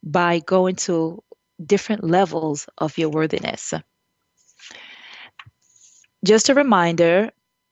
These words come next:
um, this Thursday is actually the fourth Thursday of this month. So my group class will be June thirty, twenty-third, the Life Transformation Group class.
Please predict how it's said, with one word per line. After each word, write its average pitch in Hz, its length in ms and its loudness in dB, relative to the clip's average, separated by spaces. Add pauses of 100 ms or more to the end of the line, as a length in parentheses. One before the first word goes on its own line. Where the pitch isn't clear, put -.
(260)
um, 165 640 -2 (1400)
this 208 460 0
Thursday 190 580 -2
is 156 120 -6
actually 165 420 -4
the 160 120 -6
fourth - 520 -8
Thursday 160 720 -4 (1040)
of 170 200 0
this - 220 -4
month. 160 360 0
So 175 180 2
my 165 200 2
group 190 360 2
class 165 480 0
will 170 100 -4
be 160 220 -2
June 160 280 -4
thirty, 165 360 0
twenty-third, 165 720 0 (480)
the 170 140 2
Life 165 340 2
Transformation 170 640 -4
Group 165 200 -4
class. 156 480 -2